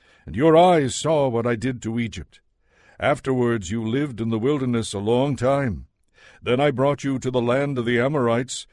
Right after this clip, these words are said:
who lived on the other side of the Jordan. They fought with you, and I handed them over to you, and you took possession of their land, and I destroyed them before you. Then King Balak, son of Zippor of Moab,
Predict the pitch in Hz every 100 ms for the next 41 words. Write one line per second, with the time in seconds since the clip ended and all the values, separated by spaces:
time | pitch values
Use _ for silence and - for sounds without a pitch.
0 | _ - 85 120 151 123 123 120 117 139
1 | 139 131 156 117 104 110 113 113 135 147
2 | _ _ _ _ - 165 170 180 175 143
3 | 101 120 143 170 - _ 85 101 113 123
4 | 156 143 127 135 135 151 139 - 120 110
5 | 117 139 - _ - 71 82 190 170 175
6 | 160 - 123 127 165 139 127 123 113 123
7 | 123 131 131 101 71 - _ _ - 85
8 | 110 127 - - 139 156 139 117 107 101
9 | 101 107 104 92 71 60 _ _ _ _
10 | _ - 110 143 147 - 156 143 117 131
11 | 127 135 127 _ 85 82 143 143 127 107
12 | 135 120 120 120 135 143 139 110 101 117
13 | 135 110 117 127